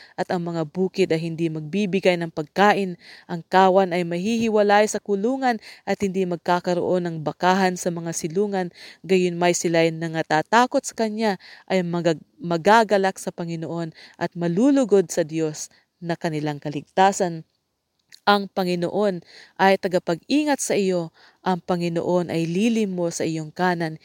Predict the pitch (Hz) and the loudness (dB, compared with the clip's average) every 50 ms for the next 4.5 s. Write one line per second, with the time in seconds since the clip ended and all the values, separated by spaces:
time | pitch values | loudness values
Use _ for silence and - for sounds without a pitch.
0 | - - - _ _ - 180 170 160 170 - - 160 - - - 196 202 196 - | -20 -20 -20 _ _ -10 -6 -4 -4 -4 -4 -4 -4 -2 0 2 2 2 2 0
1 | 196 - _ - 180 180 185 180 165 160 - - 151 185 196 208 208 214 214 214 | -4 -4 _ -2 -2 -2 -2 -4 -8 -10 -8 -4 0 2 2 4 4 2 0 -2
2 | 202 - - - 208 226 233 226 226 202 185 - - - - - _ _ - 190 | -4 -6 -4 -2 0 0 2 2 0 0 -2 -4 -8 -16 -20 -20 _ _ -4 -2
3 | 185 180 175 170 165 156 170 160 165 165 160 156 156 170 170 180 180 170 - - | -2 -2 -4 -6 -6 -6 -6 -4 -4 -4 -4 -4 0 0 2 2 0 -2 -2 -4
4 | 170 156 165 156 151 180 185 185 175 | -2 -2 -2 -2 0 0 0 0 -2